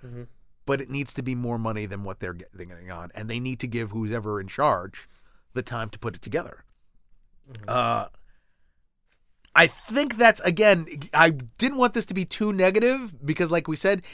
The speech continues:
Speaker 2: it's not trash by any stretch of the imagination. Is a show, but it is so thoroughly lackluster, so thoroughly mediocre, that it undermines the very reason you would wanna watch something like this in the first place.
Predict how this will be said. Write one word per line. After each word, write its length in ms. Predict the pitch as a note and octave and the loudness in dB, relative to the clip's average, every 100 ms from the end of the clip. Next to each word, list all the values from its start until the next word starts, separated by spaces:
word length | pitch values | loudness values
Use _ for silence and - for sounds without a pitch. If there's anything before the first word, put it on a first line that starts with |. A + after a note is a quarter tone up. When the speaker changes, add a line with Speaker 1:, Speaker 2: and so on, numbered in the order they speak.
| - - _ | -20 -20 _
Speaker 2:
it's 260 | G3 F#3+ F#3+ | 4 4 4
not 360 | G#3+ C#4 - | 6 8 6
trash 920 | - - G#3+ B3+ C3+ - - - - - _ _ _ _ | -2 2 10 10 10 0 -6 -6 -10 -16 _ _ _ _
by 220 | B2+ F3 E3+ | 4 6 8
any 220 | A3 C4+ | 4 2
stretch 380 | - A#3 A3+ A3 | 2 2 2 0
of 80 | |
the 80 | G3 | -2
imagination. 640 | F#3 F3 D#3 D3+ C3+ D3 C#3+ - - _ - | 0 0 -2 -6 -6 -8 -10 -14 -20 _ 6
Is 220 | F#3 F#3 | 6 6
a 60 | |
show, 260 | - E3 D3 - - | 4 4 4 -4 -4
but 160 | - G#3 | 2 4
it 100 | G3+ | 4
is 140 | F#3+ | 4
so 320 | - - A#3 C#4+ | 4 4 4 4
thoroughly 640 | - - C#4 C#4+ B3 G#3 | 0 4 6 6 4 2
lackluster, 720 | F3 F#3 F#3+ - D3 C3 C3+ | 2 2 2 0 -4 -2 -6
so 180 | - G#3 | 2 0
thoroughly 440 | - A3 G#3 F#3+ | 2 2 2 0
mediocre, 720 | D#3+ E3+ D#3 C#3+ D3 - A#1+ - _ _ _ _ | -4 -4 0 0 0 -4 -14 -20 _ _ _ _
that 180 | E3 E3+ | 2 4
it 140 | E3 - F3 | 2 -2 0
undermines 640 | A3 A3+ G#3+ G3 F#3+ D#3 | 2 2 2 2 0 -2
the 80 | D3+ | -2
very 320 | C#3 E3+ D#3+ | 2 4 4
reason 320 | D3+ D#3 D3 | -2 -4 -4
you 140 | C#3+ C3+ | -4 -4
would 220 | B2+ B2+ | -2 -4
wanna 240 | A#2 C#3 | -2 -4
watch 340 | B2 B2 B2 - | -4 -4 -6 -8
something 240 | A#2+ A#2+ | -8 -6
like 140 | A2+ A2 | -8 -8
this 160 | A2 | -10
in 80 | A2+ | -10
the 60 | G#2 | -12
first 500 | - - G3+ - - | -16 -2 0 0 -4
place. 300 | A2 G2+ | -6 -6